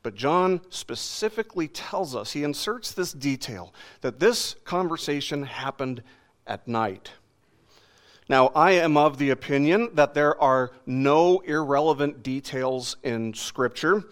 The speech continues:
Uh, no, every detail is significant. Uh, and, and in fact, uh, the reason I think this is a significant detail is because this theme of, of light versus darkness is a theme that gets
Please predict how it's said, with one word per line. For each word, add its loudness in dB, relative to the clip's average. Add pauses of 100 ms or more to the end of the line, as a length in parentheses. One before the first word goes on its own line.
(300)
Uh, 4
no, 4
every 4
detail 0
is -6
significant. -2 (300)
Uh, -4
and, -4
and 0
in -2
fact, -2
uh, -4 (100)
the -10
reason -6
I -2
think -6
this 0
is -4
a -2
significant -6
detail -2
is -4
because -2 (280)
this 2
theme 4
of, 2
of -4
light 0 (260)
versus -4
darkness 0 (180)
is -2
a 0
theme 4
that 0
gets 0